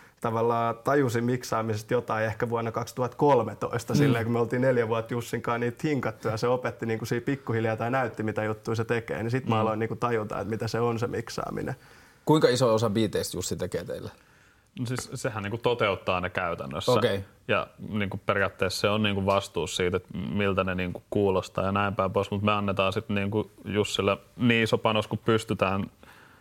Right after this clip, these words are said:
Speaker 3: niinku, siihen idikseen ja
Speaker 2: Mm.
Speaker 3: inspiraatioon. Ja kyllä mekin siellä, niinku, mölistää, että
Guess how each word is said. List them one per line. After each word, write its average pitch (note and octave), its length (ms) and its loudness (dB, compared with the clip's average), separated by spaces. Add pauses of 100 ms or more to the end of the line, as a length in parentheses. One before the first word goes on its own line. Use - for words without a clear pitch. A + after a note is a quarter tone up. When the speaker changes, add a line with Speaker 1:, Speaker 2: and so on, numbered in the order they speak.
(260)
Speaker 3:
niinku, G#2 420 -2
siihen G#2 420 0 (600)
idikseen G2 800 2
ja D2+ 100 4
Speaker 2:
Mm. - 140 0
Speaker 3:
inspiraatioon. G2 640 0
Ja F#2 80 2
kyllä G2+ 180 2
mekin G#2+ 180 2
siellä, G#2 180 2
niinku, G#2+ 140 2
mölistää, A2+ 540 4
että F2 120 0